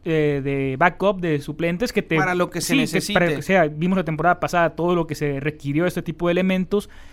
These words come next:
Speaker 1: Sin duda alguna es alguien que te puede dar esa seguridad de que sabes que tienes un elemento en banca que te puede responder en cualquier momento.
Speaker 2: Si recuerdas, la primera temporada como titular de Jason Atondo fue aquella en la que fue novato del año y se ganó el subtítulo o terminó como
Speaker 1: Sí.
Speaker 2: sublíder de bateo en la liga. Al siguiente año fue un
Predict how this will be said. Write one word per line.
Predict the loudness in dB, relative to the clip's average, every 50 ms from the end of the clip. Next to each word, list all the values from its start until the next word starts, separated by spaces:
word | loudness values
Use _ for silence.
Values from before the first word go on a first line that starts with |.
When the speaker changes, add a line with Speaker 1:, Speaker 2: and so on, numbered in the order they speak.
| -20 -10
Speaker 1:
Sin | -6 -4 -2
duda | 2 2 2
alguna | 2 2 2 2 2 0 0 0 0
es | -2 -2 -2
alguien | -2 0 0 0 -2 -2
que | -2
te | -4 -4 -4 -2
puede | 0 0 2
dar | 0
esa | 0 -2
seguridad | -2 -2 0 2 2 2
de | 2 0
que | -2 -2
sabes | -2 -2 -2 -2
que | -4 -6
tienes | -6 -6 -6 -4
un | -4
elemento | -4 -4 -4 -4 -2
en | 0 2
banca | 2 2 0 0 -2 -2 -2 -2 -4 -6
que | -6 -4
te | -4 -4 -4
puede | -2 0 0 0
responder | 0 -2 -4 -6 -6 -4
en | -4
cualquier | -6 -4 -4 -4
momento. | -4 -4 -6 -4 -2
Speaker 2:
Si | -2 -2
recuerdas, | -2 -2 -4 -2 -2 0 2 2 2 2 2 2
la | 0 0 0
primera | 0 0 0 0 0
temporada | -2 -4 -4 -4 -2 0 0 0 0 0 -2
como | -2 -2 -2 0 0
titular | -2 -4 -2 -2 -2 0 0 0
de | 0 0
Jason | 0 0 2 2 0 0
Atondo | 0 0 0 -2 -2 -2
fue | 0 -2 -2
aquella | -2 0 0 0 0 2
en | 2
la | 0 0 0
que | 0 0 0 0 0 -2 -4 -8 -6
fue | -4 -4
novato | -2 0 0 0 -2 -2 -2
del | 0 2 2
año | 2 2 2 0 -2 -4 -4
y | -6 -6
se | -4 -2 -2
ganó | 0 0 0 2 2 2 0
el | 0 -2 -2 -4
subtítulo | -4 -4 -6 -6 -6 -6 -6 -4 -4 -2 -2 0
o | 0 0 0
terminó | 0 0 0 2 2 2 0
como | -2 -2 -2 0
Speaker 1:
Sí. | 2 2
Speaker 2:
sublíder | 2 2 2 2 0 0 -2 -2
de | 0
bateo | 0 0 0 0 -2 0
en | 0
la | 2 2
liga. | 0 0 -2 -2
Al | -4 -6
siguiente | -6 -4 -4 -4 -4 -4 -4
año | -4 -4 -4
fue | -4 -4
un | -2